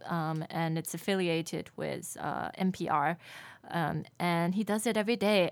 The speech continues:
and it's amazing because, um, it's like a, a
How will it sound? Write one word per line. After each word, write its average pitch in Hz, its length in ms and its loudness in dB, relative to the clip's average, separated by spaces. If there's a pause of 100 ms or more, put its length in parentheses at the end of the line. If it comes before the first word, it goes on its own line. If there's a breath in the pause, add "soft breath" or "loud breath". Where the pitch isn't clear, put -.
and 208 180 2
it's 214 160 0
amazing 226 500 4
because, 185 600 0
um, 180 340 4
it's - 460 -4
like 180 340 2
a, 175 380 2 (460)
a 104 420 -4